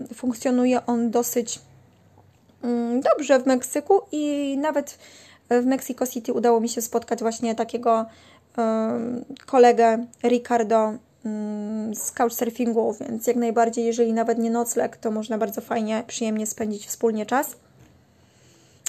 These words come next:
E, jeżeli chodzi o jedzenie, to w Meksyku jest ono tanie. Obiad możemy zjeść już za osiem, dziesięć czy dwanaście złotych i są to duże porcje, naprawdę duże.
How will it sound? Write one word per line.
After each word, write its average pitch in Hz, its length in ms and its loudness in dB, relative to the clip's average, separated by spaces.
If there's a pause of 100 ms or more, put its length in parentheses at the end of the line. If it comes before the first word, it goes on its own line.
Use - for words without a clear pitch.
E, 226 120 2
jeżeli 233 320 2
chodzi 240 220 -2
o 233 40 0
jedzenie, 277 480 0 (560)
to 339 100 4
w - 20 0
Meksyku 285 420 0
jest 254 240 0
ono 226 180 0
tanie. 226 640 -4
Obiad 269 260 0
możemy 262 360 0
zjeść 254 320 -4
już 262 180 -6
za 247 240 0
osiem, 277 380 0
dziesięć 247 340 -2
czy 240 140 -2
dwanaście 240 420 -2
złotych 233 400 -2
i 247 80 -4
są 240 240 -4
to 233 140 -6
duże 233 380 -2
porcje, 226 640 -2 (520)
naprawdę 233 420 0
duże. 226 440 -2